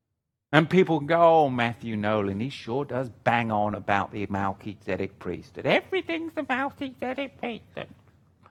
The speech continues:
Everything is the Melchizedek priesthood.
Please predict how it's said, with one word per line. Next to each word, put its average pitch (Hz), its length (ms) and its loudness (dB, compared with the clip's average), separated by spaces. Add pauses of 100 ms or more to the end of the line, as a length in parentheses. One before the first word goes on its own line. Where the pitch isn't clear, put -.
(460)
Everything 277 680 8
is 339 280 12
the 302 80 6
Melchizedek 240 960 8
priesthood. 175 720 6